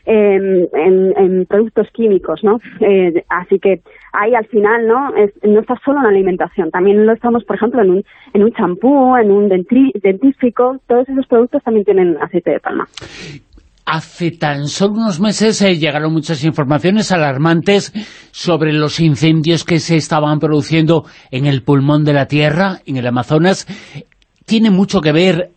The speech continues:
Speaker 2: algo, eh, los incendios en grandes, eh, zonas, en grandes, eh, bosques, los incendios con la extensión de la palma en el mundo?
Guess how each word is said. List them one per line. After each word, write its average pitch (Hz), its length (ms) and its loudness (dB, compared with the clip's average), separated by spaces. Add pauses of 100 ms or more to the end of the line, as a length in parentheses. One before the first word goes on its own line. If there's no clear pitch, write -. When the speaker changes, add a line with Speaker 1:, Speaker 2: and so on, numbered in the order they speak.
Speaker 2:
algo, 175 460 -4 (200)
eh, 143 160 0
los 139 260 -4
incendios 160 640 -2
en 151 160 2
grandes, 156 480 0
eh, 151 160 2
zonas, 156 540 0
en 151 100 2
grandes, 147 420 0
eh, 151 120 2
bosques, 147 480 -2 (320)
los 156 240 0
incendios 160 480 -2
con 185 200 -2
la 170 120 2
extensión 156 800 0
de 170 100 0
la 147 160 0
palma 160 280 -2
en 156 100 0
el 117 100 -2
mundo? 131 440 0